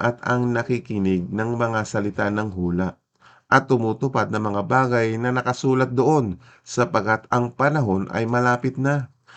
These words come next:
Basahin din natin sa isang salin para mas maintindihan natin. Ano po? Ang sabi po dito,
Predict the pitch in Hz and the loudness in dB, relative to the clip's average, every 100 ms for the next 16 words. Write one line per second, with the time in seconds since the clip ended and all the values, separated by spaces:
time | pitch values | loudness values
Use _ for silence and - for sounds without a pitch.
0 | - - 131 170 190 185 165 151 147 143 | -18 -2 4 6 8 6 4 2 4 2
1 | 127 117 113 104 101 - 98 98 95 87 | 2 0 -2 -2 -2 -4 -2 -2 -2 -4
2 | - 104 92 90 117 143 - - - 127 | -2 0 0 0 2 2 0 -6 -2 0
3 | 123 123 110 110 98 82 - 98 110 120 | 0 0 0 0 0 -2 -2 0 0 2
4 | 143 - - - 98 95 101 107 110 107 | 2 0 -6 -4 -4 0 -2 0 -2 0
5 | 160 113 117 131 | 0 0 0 -4